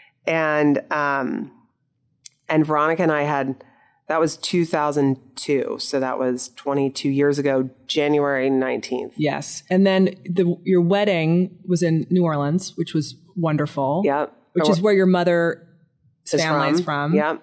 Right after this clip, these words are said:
Speaker 1: And I went to Tulane, so it was very s-, special
Speaker 2: Great.
Speaker 1: together.
Speaker 2: And how long is after that? So remind me how long you, I remember
Speaker 1: So we were
Speaker 2: when you
Speaker 1: in,
Speaker 2: met.
Speaker 1: we were t-,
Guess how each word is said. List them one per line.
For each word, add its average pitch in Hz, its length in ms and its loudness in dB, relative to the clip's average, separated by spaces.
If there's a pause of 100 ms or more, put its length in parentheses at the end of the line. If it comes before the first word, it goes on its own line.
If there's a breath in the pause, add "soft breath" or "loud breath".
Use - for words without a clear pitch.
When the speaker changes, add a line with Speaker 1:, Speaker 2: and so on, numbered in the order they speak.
Speaker 1:
And 165 100 0
I 151 60 0
went 151 140 0
to 160 60 -8
Tulane, 139 440 0
so 139 140 -2
it 127 40 -4
was 127 100 -6
very 127 280 -4
s-, - 140 -10 (240)
special - 420 -6
Speaker 2:
Great. 165 280 0
Speaker 1:
together. 165 220 -6
Speaker 2:
And 185 320 -2 (100)
how 214 180 0
long 233 280 4
is 190 200 2
after 180 280 -2
that? 151 260 -2
So 185 100 -4
remind 185 320 0
me 196 120 4
how 175 120 2
long 165 160 0
you, 156 140 -2
I 165 60 -2
remember 220 260 4
Speaker 1:
So 277 80 6
we 185 140 6
were 185 220 4
Speaker 2:
when 202 80 4
you 180 80 6
Speaker 1:
in, 185 80 2
Speaker 2:
met. 165 280 -2
Speaker 1:
we 175 160 6
were 156 540 2 (240)
t-, - 160 -2